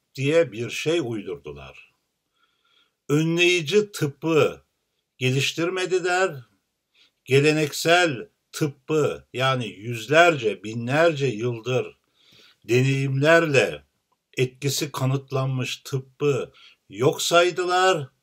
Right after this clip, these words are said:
Semptomları tedavi eden, bunun karşılığında ilaç satan tıbbı öne sürdüler. Dünyadaki tıp eğitimi Rockefeller'ın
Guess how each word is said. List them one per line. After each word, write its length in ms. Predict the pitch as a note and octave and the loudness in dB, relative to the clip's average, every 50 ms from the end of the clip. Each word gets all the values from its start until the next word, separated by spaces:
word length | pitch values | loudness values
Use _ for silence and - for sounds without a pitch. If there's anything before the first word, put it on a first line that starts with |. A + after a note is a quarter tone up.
| _ _ _ _ _ _ _ _ _ _ _ _ | _ _ _ _ _ _ _ _ _ _ _ _
Semptomları 1160 | - - - - - D3 D#3 E3+ E3+ - - F3 F3+ F3+ F3 F3 E3+ E3+ F3 F#3+ G#3 G3 G3+ | -14 -10 -8 -4 0 0 0 0 -2 -4 -4 -4 -4 -4 -2 2 4 6 6 8 6 6 4
tedavi 560 | - D3 C#3+ C#3+ C#3 D3+ D3 D3 D3+ E3+ G3+ | 4 2 2 4 4 4 4 6 4 4 4
eden, 520 | F#3+ D#3 C3 B2 A#2+ G#2+ F#2+ F2 D#2+ D2+ - _ | 4 4 2 2 2 0 0 0 -4 -14 -18 _
bunun 360 | G#2 B2+ C#3 E3 G3 G#3 G3+ | -6 -4 -2 -2 -2 -4 -4
karşılığında 1080 | G3+ - C#3+ C#3 C3 B2 - - C3 C3 C3 C3 B2 A#2 A2 A2+ A2 G#2+ F2+ E2 - _ _ | -4 0 0 0 0 0 -2 -4 -4 -4 -4 -4 -4 -4 -6 -4 -4 -4 -4 -6 -8 _ _
ilaç 340 | - A#2+ A2+ D3+ F#3+ G#3 G3+ | -8 -2 2 4 4 4 2
satan 880 | - - - C#3 C3 B2+ - - - C#3 E3 F#3+ G#3+ G#3+ G#3 F#3+ - - _ _ _ _ _ _ _ _ _ _ - | 0 -6 -4 -4 -4 -6 -4 -2 0 2 2 2 2 0 -2 -4 -12 -16 _ _ _ _ _ _ _ _ _ _ -10
tıbbı 960 | - - D#3 C#3+ - _ _ - C#3+ D#3 E3+ F#3+ G#3 G#3+ A3 G#3+ G3+ G3+ - _ _ _ _ _ _ _ - | -6 -4 -4 -4 -6 _ _ -2 0 2 4 6 6 6 6 6 4 2 -4 _ _ _ _ _ _ _ -6
öne 280 | B2 B2 A#2+ B2+ D#3 E3 | -4 -2 0 2 2 0
sürdüler. 800 | - - - B2+ G#2+ - E2 D2+ C#2+ C#2 C2 B1 - - - _ _ _ _ _ _ _ _ _ _ _ _ _ _ _ - | 0 0 -2 -2 -2 -4 -8 -14 -14 -14 -14 -16 -18 -20 -20 _ _ _ _ _ _ _ _ _ _ _ _ _ _ _ -4
Dünyadaki 1000 | A2+ B2+ C#3+ D3+ D#3+ F3 F3+ F3+ F3 F3 F3 E3+ - F3+ F#3 E3+ C#3 - - _ - | 0 2 2 2 4 6 6 6 6 4 2 2 2 2 2 2 2 0 -2 _ -4
tıp 240 | - G3+ G#3+ G#3 - | 0 0 0 0 0
eğitimi 920 | - E3 E3+ E3 D#3 C#3+ - - D3+ D3 E3 F#3+ G#3+ A3+ A3+ G#3+ F#3+ D3+ C3 _ _ _ _ _ _ _ _ _ _ _ _ _ _ _ _ _ - - | -2 0 0 0 -2 -4 -4 -6 -6 -4 -2 0 0 0 0 -2 -4 -8 -10 _ _ _ _ _ _ _ _ _ _ _ _ _ _ _ _ _ -4 2
Rockefeller'ın 1160 | B2 C3 C3 - D#3+ - - D#3 F3 G#3 G#3+ G3 F#3 E3 D3+ E3 F#3+ G#3 G#3+ G#3 F#3+ D3 B2+ | 2 2 4 2 0 0 2 2 4 4 6 6 6 6 4 4 4 4 2 0 -2 -8 -12